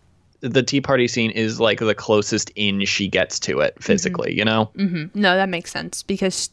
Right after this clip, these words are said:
Speaker 2: like, they're literally picking her up, moving her around.
Speaker 1: Uh-huh.
Speaker 2: You know, she's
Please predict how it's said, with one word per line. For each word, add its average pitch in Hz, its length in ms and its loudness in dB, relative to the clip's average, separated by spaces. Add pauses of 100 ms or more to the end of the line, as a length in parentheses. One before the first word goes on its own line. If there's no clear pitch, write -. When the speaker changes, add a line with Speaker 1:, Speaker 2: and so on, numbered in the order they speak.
Speaker 2:
like, 190 220 2 (120)
they're 202 180 2
literally 185 380 2
picking 190 360 -4
her 190 140 -4
up, 165 300 -2
moving 185 380 -2
her 165 300 -2
around. 165 680 0 (400)
Speaker 1:
Uh-huh. 113 340 4
Speaker 2:
You 226 180 4
know, 165 400 2
she's - 360 -6